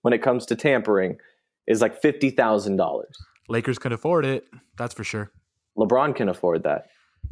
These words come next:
Speaker 2: Just have Kyrie pay the fine. Like, "Dude, you're coming to L A. You're good. You're gonna make so, so much money here." Uncle Drew Part Two, here it comes.
Speaker 1: All right, Padilla. Anything else you need to get off your chest? Do you feel like you vented pretty well on this one?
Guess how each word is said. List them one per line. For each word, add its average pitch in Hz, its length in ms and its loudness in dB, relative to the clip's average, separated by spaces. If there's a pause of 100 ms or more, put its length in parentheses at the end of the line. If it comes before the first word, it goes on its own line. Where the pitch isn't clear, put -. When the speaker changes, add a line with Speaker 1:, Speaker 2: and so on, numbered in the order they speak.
(220)
Speaker 2:
Just - 200 -4
have 233 180 0
Kyrie 208 320 2
pay 131 180 2
the 110 100 0
fine. 95 360 -6
Like, 107 120 -10
"Dude, 190 160 0
you're 135 100 -4
coming 170 220 -2
to 180 60 0
L 175 160 2
A. 202 80 0
You're 127 120 -2
good. 147 320 -4
You're 113 80 -10
gonna 143 140 -6
make 147 160 -4
so, 156 160 -6 (140)
so 151 140 -6
much 151 200 -4
money 175 160 0
here." 104 180 -6 (260)
Uncle 165 240 2
Drew 160 300 2
Part 156 300 0
Two, 175 220 0
here 120 120 0
it 120 100 -8
comes. 139 380 -4 (2250)
Speaker 1:
All 170 200 0 (1160)
right, 175 240 6
Padilla. 151 440 4 (340)
Anything 160 320 4
else 160 180 4
you 165 60 4
need 156 120 4
to 147 60 4
get 147 120 2
off 151 220 2
your 151 80 2
chest? 165 380 2
Do 135 80 4
you 131 80 2
feel 127 140 2
like 120 180 2
you 120 60 2
vented 120 360 2
pretty 123 180 4
well 127 160 4
on 127 100 0
this 131 160 -2
one? 135 140 0